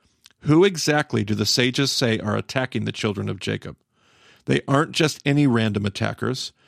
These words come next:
They are the kings and princes of Canaan and Ishmael. Think back to the founding fathers of these nations. I'll, I'll just ask you, Brenton. I'll quit reading Foreman here for a moment. Who is Canaan and Ishmael? Canaan,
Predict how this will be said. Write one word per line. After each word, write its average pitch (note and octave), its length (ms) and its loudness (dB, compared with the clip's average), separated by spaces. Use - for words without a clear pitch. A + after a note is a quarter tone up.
They B2+ 120 4
are B2 120 4
the A2 100 0
kings D#3+ 480 -2
and A2 200 -4
princes B2+ 420 -2
of - 260 -10
Canaan F#3 540 -2
and A#2+ 180 0
Ishmael. - 600 -2
Think F#3 340 0
back D#3+ 200 2
to C#3 100 -2
the A#2+ 100 2
founding C3+ 440 0
fathers A#2 440 0
of G2+ 120 -4
these G#2+ 260 0
nations. G#2+ 500 -6
I'll, B2+ 140 0
I'll C#3 80 0
just C#3+ 140 0
ask A#2+ 240 -2
you, C3 100 4
Brenton. G2+ 340 -4
I'll G#2+ 100 -4
quit G2+ 180 -4
reading G2+ 240 -2
Foreman A2+ 240 -2
here G2+ 100 -4
for G#2 120 -6
a G#2 40 -4
moment. - 240 -8
Who F3 220 6
is D3+ 120 2
Canaan C3 380 -2
and G#2+ 80 0
Ishmael? - 460 -2
Canaan, D#3 460 0